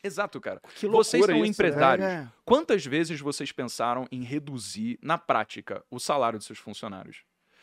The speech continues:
Speaker 1: Velho, isso não acontece,
Speaker 3: Dá um
Speaker 1: velho.
Speaker 3: medo
Speaker 1: Se você
Speaker 3: do
Speaker 1: não conseguir
Speaker 3: caralho.
Speaker 1: pagar,
Speaker 3: É.
Speaker 1: você demite.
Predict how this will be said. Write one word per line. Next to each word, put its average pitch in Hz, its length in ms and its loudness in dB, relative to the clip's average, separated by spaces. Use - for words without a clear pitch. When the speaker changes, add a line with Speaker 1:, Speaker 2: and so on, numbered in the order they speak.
Speaker 1:
Velho, 311 180 0
isso 226 260 -4
não 196 160 0
acontece, 196 520 0
Speaker 3:
Dá 202 60 -4
um - 20 -2
Speaker 1:
velho. 190 140 2
Speaker 3:
medo 202 60 0
Speaker 1:
Se 208 80 -4
você 208 220 2
Speaker 3:
do 269 80 2
Speaker 1:
não - 80 2
conseguir 233 320 0
Speaker 3:
caralho. 135 80 -8
Speaker 1:
pagar, 143 240 4
Speaker 3:
É. 170 40 4
Speaker 1:
você 156 260 -2
demite. 151 520 -6